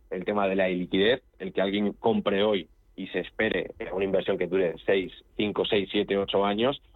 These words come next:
Ojalá <laughs> muchos fondos de bolsa fueran así, ¿no? Se cerraran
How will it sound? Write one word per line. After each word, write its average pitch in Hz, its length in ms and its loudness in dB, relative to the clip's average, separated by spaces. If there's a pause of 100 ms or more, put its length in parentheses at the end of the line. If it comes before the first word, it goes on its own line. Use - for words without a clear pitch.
Ojalá 104 540 2 (100)
<laughs> - 100 -14
muchos 110 360 0
fondos 110 280 2
de 104 80 4
bolsa 107 320 0
fueran 98 260 0
así, 95 260 -2
¿no? 98 140 -2
Se - 120 -4
cerraran 98 580 2